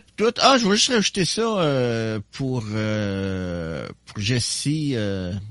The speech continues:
ouais, Jessie qui, non, excuse-moi, Étienne. Étienne, euh, juste pour répondre à ton autre, euh, questionnement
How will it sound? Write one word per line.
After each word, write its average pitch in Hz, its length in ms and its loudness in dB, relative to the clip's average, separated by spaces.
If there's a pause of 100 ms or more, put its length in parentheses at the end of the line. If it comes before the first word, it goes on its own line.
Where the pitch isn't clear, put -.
(440)
ouais, 110 120 -2 (120)
Jessie 123 500 -2
qui, 131 180 -6
non, 147 260 2
excuse-moi, 147 360 0
Étienne. 196 380 -2 (480)
Étienne, 175 560 4 (120)
euh, 120 800 4
juste 160 260 2
pour 175 100 0
répondre 151 500 0
à 117 280 0
ton 120 340 2
autre, 156 240 4 (120)
euh, 110 440 2 (760)
questionnement 180 920 4